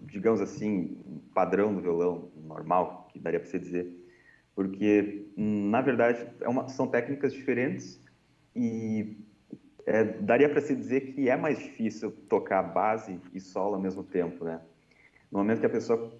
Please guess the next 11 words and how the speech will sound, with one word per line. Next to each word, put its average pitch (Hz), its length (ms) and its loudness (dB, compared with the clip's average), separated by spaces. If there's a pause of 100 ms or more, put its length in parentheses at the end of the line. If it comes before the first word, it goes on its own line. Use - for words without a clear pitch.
consegue, 107 600 2 (140)
com 101 180 -4
treino, 98 500 2
ir 104 80 4
adquirindo 101 440 0
essa 101 140 -6
habilidade, 95 680 2
co-, 85 140 -6
adquirindo 92 420 -4
essa 92 180 -2
técnica, 98 580 0